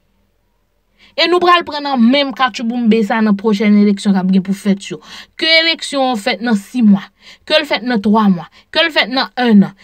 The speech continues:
ke l fèt nan de an, n ap pran nan menm, menm, menm bagay sa. Paske nou pa janm tire leson de kwa ke se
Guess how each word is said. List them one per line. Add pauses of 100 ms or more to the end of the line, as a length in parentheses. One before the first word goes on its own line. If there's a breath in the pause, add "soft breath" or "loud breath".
(140 soft breath)
ke
l
fèt
nan (140)
de (240)
an,
n
ap
pran
nan
menm, (100)
menm,
menm
bagay
sa. (480 loud breath)
Paske
nou
pa
janm
tire
leson
de
kwa
ke
se